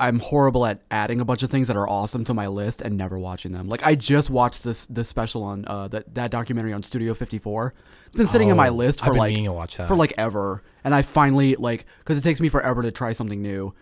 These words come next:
Speaker 1: when it comes to, like, music and T V. And I'm
Speaker 2: Yeah.
Speaker 1: like, "All right, I guess I will."
Speaker 2: I'll fucking rewatch Scrubs, like, a million times on Hulu. That, that show, I fucking like
Speaker 1: It's on
Speaker 2: people.
Speaker 1: Hulu?
Speaker 2: Yeah, that show's
Speaker 1: Oh, I
Speaker 2: on
Speaker 1: didn't
Speaker 2: Hulu.
Speaker 1: know that.
Speaker 2: It was on Netflix and they took
Speaker 1: All
Speaker 2: it off.
Speaker 1: twenty-six seasons?
Speaker 2: Everything. That
Speaker 1: Holy
Speaker 2: show was
Speaker 1: shit.
Speaker 2: fucking good.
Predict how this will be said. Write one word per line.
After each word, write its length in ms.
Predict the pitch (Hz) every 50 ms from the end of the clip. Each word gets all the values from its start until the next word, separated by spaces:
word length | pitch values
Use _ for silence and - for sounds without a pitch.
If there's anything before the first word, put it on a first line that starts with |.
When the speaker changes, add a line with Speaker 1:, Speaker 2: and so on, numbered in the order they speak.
| _ _
Speaker 1:
when 160 | - 143 147
it 160 | 135 131 131 127
comes 300 | 135 127 127 123 - -
to, 80 | 123
like, 120 | 113 110 104
music 320 | 113 113 113 104 113 -
and 100 | 104 95
T 160 | - 107 98 98
V. 260 | 101 95 92 95 95
And 140 | - 107 101
I'm 60 | 101
Speaker 2:
Yeah. 60 | - -
Speaker 1:
like, 180 | - 87 90 -
"All 160 | 151 151 170
right, 520 | 180 180 170 160 160 156 156 156 151 151 135
I 120 | 135 127 117
guess 340 | 104 - 104 107 110 -
I 160 | 139 143 156 160
will." 420 | 156 143 139 131 123 120 120 117
Speaker 2:
I'll 120 | 113 113
fucking 180 | 143 147 - 139
rewatch 320 | 101 95 98 101 98 95 -
Scrubs, 380 | - - - - 95 92 90 90
like, 120 | 87 90
a 40 | 87
million 240 | 85 85 82 80 80
times 220 | 85 85 82 82
on 100 | 80 76 - - -
Hulu. 220 | 82 80 82 92 120 120 - - _ _ _ -
That, 240 | 101 - - _
that 140 | - 98 113
show, 160 | - - 170 -
I 120 | - 127 160
fucking 200 | 214 - 190 113
like 180 | 107 110 110 - - 170
Speaker 1:
It's 100 | 180 -
on 120 | 370 294
Speaker 2:
people. 120 | 175 175
Speaker 1:
Hulu? 360 | 180 226 311 359 381 339 254 -
Speaker 2:
Yeah, 280 | 101 95 113 190 214 -
that 60 | -
show's 120 | - 190 -
Speaker 1:
Oh, 40 |
I 20 | -
Speaker 2:
on 60 | -
Speaker 1:
didn't 120 | - 180
Speaker 2:
Hulu. 40 | -
Speaker 1:
know 100 | 90 -
that. 280 | - 101 110 131 147 -
Speaker 2:
It 60 | 147
was 160 | 185 202 202
on 100 | 214 190
Netflix 320 | 139 120 - - 127 113 -
and 80 | 104
they 40 | 95
took 40 | -
Speaker 1:
All 120 | 160 180 -
Speaker 2:
it 60 | -
off. 60 | -
Speaker 1:
twenty-six 440 | 247 240 254 254 - - 247 233 -
seasons? 440 | - - 185 185 233 294 320 330 330
Speaker 2:
Everything. 520 | 123 113 110 113 104 - - 87 80 78 -
That 140 | - 294 339
Speaker 1:
Holy 100 | 311 180
Speaker 2:
show 60 | 135
was 120 | - - -
Speaker 1:
shit. 160 | 196 226 -
Speaker 2:
fucking 220 | - - - 90
good. 340 | 85 92 98 95 85 76